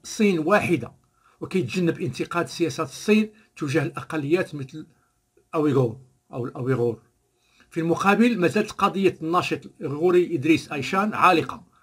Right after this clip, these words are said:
لأن تم اعتقاله في المغرب بناء على طلب من انتربول بطلب من الصين،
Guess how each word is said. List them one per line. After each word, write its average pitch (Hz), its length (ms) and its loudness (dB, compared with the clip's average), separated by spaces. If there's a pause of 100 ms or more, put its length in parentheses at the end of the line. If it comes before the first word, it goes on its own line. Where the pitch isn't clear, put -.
(400)
لأن 139 180 -2
تم 151 180 -6
اعتقاله 147 380 -6
في 139 120 -10
المغرب 147 340 0
بناء 131 260 -2
على 127 200 -4
طلب 151 360 -2
من 139 160 -8
انتربول 135 540 -6
بطلب 147 400 -4
من 180 80 -4
الصين، 143 460 -4